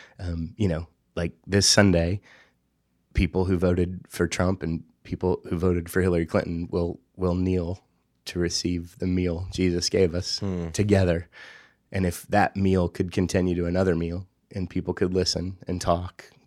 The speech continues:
Speaker 1: we would all learn from each other. The person that I was most concerned about not loving the conversation we had,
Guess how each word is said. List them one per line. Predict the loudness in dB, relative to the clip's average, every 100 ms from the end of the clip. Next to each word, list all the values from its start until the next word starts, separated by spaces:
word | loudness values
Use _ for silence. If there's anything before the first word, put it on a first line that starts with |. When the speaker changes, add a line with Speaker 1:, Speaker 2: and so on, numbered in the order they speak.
| -4
Speaker 1:
we | 0
would | 2 2
all | 2
learn | 2 0 -2
from | -4 -6
each | -4
other. | -6 -6 -10 _ _ _ _ _ _ _ _ _ _ _ _ _ -12
The | 2 2
person | 4 2 2 2
that | 4
I | 6 6
was | 4 -2 -10 -16 -20 -20 _
most | 0 6 10 10 8 0
concerned | 0 0 2 2 4 2
about | 0 -2 -2 -6 -10 -20 -20 _ _ _ _ _ _ _
not | -6 -2 0 4 4 2 _ -10 -10 -18 _ _ _ -8
loving | 0 2 4 4 2
the | 0
conversation | -2 -2 0 0 -2 -2 -4 -2
we | -2
had, | 0 -2 -2 -6